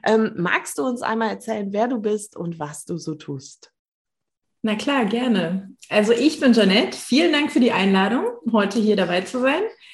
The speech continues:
Speaker 2: Ähm, ich bin gebürtig aus Potsdam, war zwanzig Jahre weg und bin dann nach Berlin zurückgekehrt und, ähm, habe dann auch gleich noch beschlossen, mich selbstständig zu machen und habe dabei meine Team Spirit Factory gegründet.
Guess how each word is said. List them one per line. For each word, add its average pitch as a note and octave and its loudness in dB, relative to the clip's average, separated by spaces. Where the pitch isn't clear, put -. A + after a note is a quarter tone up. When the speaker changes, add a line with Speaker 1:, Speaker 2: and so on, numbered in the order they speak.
Speaker 2:
Ähm, A#3 4
ich C4+ -2
bin C4 2
gebürtig D#4 2
aus C4 -6
Potsdam, C#4 -4
war G#3+ -4
zwanzig C#4+ -6
Jahre A#3+ -2
weg A#3+ -4
und A3 -2
bin G3+ -4
dann A3 -2
nach A3+ -2
Berlin A3 -2
zurückgekehrt A#3 -6
und, G#3+ -4
ähm, G3 -4
habe A3 -2
dann A#3 0
auch - -6
gleich C#4 -2
noch D#4+ -4
beschlossen, A3+ -4
mich A3 -8
selbstständig G3+ -4
zu G3 -10
machen A3+ -4
und G#3+ 0
habe A3+ 0
dabei C4 -2
meine G3+ -6
Team C#4 -2
Spirit A3 -2
Factory A#3+ -4
gegründet. F#3+ -6